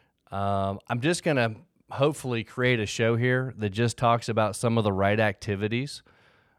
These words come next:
uh, over a longer period of time, uh, including, listen to this, including, but not limited to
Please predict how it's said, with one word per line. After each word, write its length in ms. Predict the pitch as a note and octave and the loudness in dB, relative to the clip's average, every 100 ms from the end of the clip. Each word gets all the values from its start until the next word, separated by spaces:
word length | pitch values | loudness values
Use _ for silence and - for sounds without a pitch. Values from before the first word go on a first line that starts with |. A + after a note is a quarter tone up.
| _ - | _ -4
uh, 380 | F#2 F#2 F#2 - C3+ | 0 0 -2 -4 2
over 400 | C3 B2+ B2+ A2 | 4 6 4 4
a 200 | A2+ G#2+ | 2 0
longer 680 | G2+ G2+ A2+ A#2+ A#2 A2 - | 0 0 0 0 -2 -4 -6
period 380 | B2+ A#2+ A#2 G#2+ | 0 4 4 2
of 140 | F#2+ | -6
time, 520 | - G2 G2+ C3+ E3 _ _ _ _ _ _ _ _ _ - | -6 -2 0 -2 -4 _ _ _ _ _ _ _ _ _ -6
uh, 220 | G2 G2 - | -2 -2 0
including, 800 | C3 C3 - C3+ D#3 D#3 F3 C#3 | 0 0 -4 2 4 4 2 0
listen 220 | C#3+ B2+ | -2 0
to 60 | |
this, 280 | A#2 F#2+ - - - - - - | 0 0 -2 -18 -20 -20 -18 -4
including, 880 | C3 B2 A2+ - B2 C#3+ F#3 B3 G#3+ _ _ _ _ - - | -2 -2 -4 -2 2 2 2 -2 -8 _ _ _ _ -20 -16
but 360 | G#2+ A#2 A#2 A#2+ | -2 2 2 2
not 640 | A2+ A2+ B2 E3 - - _ _ - | 0 2 2 2 -2 -14 _ _ -12
limited 580 | G#2+ A#2 B2+ D3+ F3+ F3 | -2 0 2 2 0 -2
to 400 | F#3 F#3 G#3 | -2 0 -2